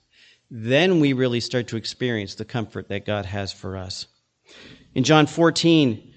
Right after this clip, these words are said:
Jesus said this in verses twenty-six and twenty-seven, "But the Comforter, which is the Holy Ghost, whom the Father will send in my name, he shall teach you all things and bring all things to your remembrance whatsoever I have said unto you.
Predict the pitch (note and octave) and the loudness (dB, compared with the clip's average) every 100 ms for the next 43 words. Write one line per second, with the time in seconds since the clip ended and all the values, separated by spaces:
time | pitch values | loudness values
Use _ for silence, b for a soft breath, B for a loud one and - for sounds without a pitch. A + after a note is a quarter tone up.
0 | b b b - D3+ C#3 C3+ C#3+ C3+ C#3+ | b b b -2 0 0 0 2 4 4
1 | C#3+ C#3 B2+ C3+ B2 - D#3 C#3+ C#3+ C#3 | 2 0 -2 -2 -4 -2 0 0 -2 -6
2 | B2+ - C#3 C3 C3 C#3+ C3 A#2+ - - | -6 -4 -2 -2 0 0 0 -2 -6 0
3 | F3+ F#3+ D#3 B2+ G#2+ B2 C#3+ B2+ C3+ B2 | 2 2 0 -2 0 -2 -2 -4 -4 0
4 | D#3 D3+ A#2 C#3+ D3 - - b b b | 2 0 0 2 2 -2 -10 b b b
5 | D#3+ D3 C3 E3 F3 F3 D3 C#3 - F3 | 4 4 6 6 6 6 4 0 2 2
6 | E3 C#3+ C#3 D3+ D3+ D3+ D3 - B B | 4 4 4 4 4 4 4 0 B B
7 | B F#3 G#3 G3+ F3+ F3 - A#3 C#4 - | B 2 6 6 6 4 4 6 6 4
8 | E3+ D#3+ - E3 E3+ E3 F#3 F#3 C#3+ A#2+ | 2 2 6 8 8 6 4 4 4 2
9 | C3 C#3 B2+ F3 F3 D3 F3 F3+ F3+ E3+ | 2 2 4 6 6 6 4 4 4 4
10 | E3+ D#3+ D3+ C#3 C#3 C#3+ E3 E3+ C#3 D#3 | 2 2 4 4 0 2 4 4 4 4
11 | F#3 C3 B2+ B2+ E3 E3+ F3 E3+ D#3 D#3 | 4 2 0 0 -2 0 0 2 4 2
12 | D3+ - G3+ G3+ F3+ D3 B2 G2+ | 2 0 0 0 0 0 -2 -2